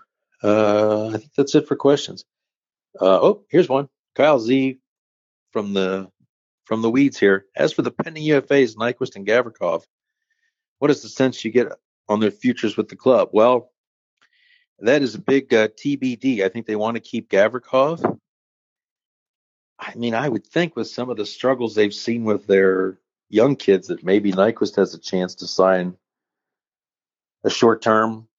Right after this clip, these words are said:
extension now, which would have been unthinkable before, but we'll see. I think all of these, trade deadline is in March. I think there's a lot of time for this stuff to play out. They wanna keep Gavrikov. Listen, I mean, they are so thin on that back end,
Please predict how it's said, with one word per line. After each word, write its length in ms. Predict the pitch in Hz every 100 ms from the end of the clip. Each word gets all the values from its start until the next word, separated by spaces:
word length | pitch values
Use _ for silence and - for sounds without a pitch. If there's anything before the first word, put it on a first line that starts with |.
| _ _ _ _
extension 540 | 107 - 120 117 135 117
now, 260 | 117 135
which 200 | 117 110
would 80 | 110
have 80 | 107
been 120 | 107
unthinkable 560 | 101 - 117 120 139 143
before, 420 | 131 - 143 160
but 140 | 117
we'll 100 | 135
see. 260 | - 131 123
I 80 | 160
think 160 | 165
all 220 | 107 131
of 80 | 120
these, 380 | 98 98 - - _ _ _ _ -
trade 180 | 175
deadline 320 | 143 139 113 107
is 160 | 95
in 100 | 85
March. 540 | 85 95 110 104 - _ _ _ _ _ _ _ _
I 60 | 120
think 100 | 120
there's 200 | 104 92
a 40 |
lot 280 | 90 95 110
of 80 | 107
time 240 | 107 104
for 100 | 101
this 160 | 92 92
stuff 280 | - 92 _
to 80 | _
play 260 | - 87
out. 240 | 85 87 120
They 80 |
wanna 240 | 117 117 113
keep 240 | 113 90
Gavrikov. 720 | 95 92 87 - 92 90 90 _ _ _ _ _ _ _ _ _ _ _
Listen, 340 | 101 82 85 78 _ - _ _ _ _ _ _ 101
I 140 | 95
mean, 260 | 92 87 87
they 200 | 113 107
are 180 | 90
so 320 | - - 127 120
thin 260 | - 107
on 120 | 95
that 200 | 95 90
back 320 | 87 90 87 87
end, 300 | 85 82